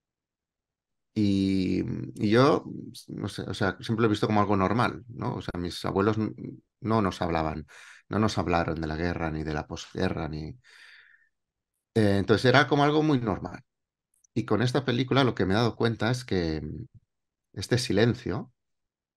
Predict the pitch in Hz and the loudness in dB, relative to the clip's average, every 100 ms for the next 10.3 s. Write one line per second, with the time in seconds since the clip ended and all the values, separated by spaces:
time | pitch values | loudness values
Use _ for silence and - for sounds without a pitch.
0 | _ - 92 - 127 123 107 120 113 101 | _ -8 -4 0 0 2 4 4 4 0
1 | 87 85 101 - 90 80 92 - 92 82 | -2 0 0 0 -2 0 -2 -2 -4 -4
2 | 80 78 101 - 85 80 80 - - - | -2 0 -2 -2 -4 -6 -8 -16 -20 -20
3 | _ _ 104 98 98 - 110 113 117 - | _ _ 2 2 2 2 4 4 2 2
4 | 98 87 85 80 101 98 92 90 98 98 | 0 0 -4 -4 -2 0 -2 -2 -2 -4
5 | - 92 87 85 85 - - - 95 101 | -2 -2 -2 -4 -6 -12 -20 -10 0 0
6 | 98 _ 107 104 90 - 101 95 85 82 | 0 _ -6 -2 0 0 -2 -2 -6 -2
7 | 107 101 - 76 - _ - _ _ _ | 0 0 -4 -12 -12 _ -20 _ _ _
8 | - 107 - 98 107 92 90 87 82 78 | -10 -4 0 2 2 2 2 0 0 -4
9 | 76 76 - _ _ - 95 90 92 95 | -6 -12 -18 _ _ -4 -2 0 2 2
10 | 98 113 90 | 4 4 4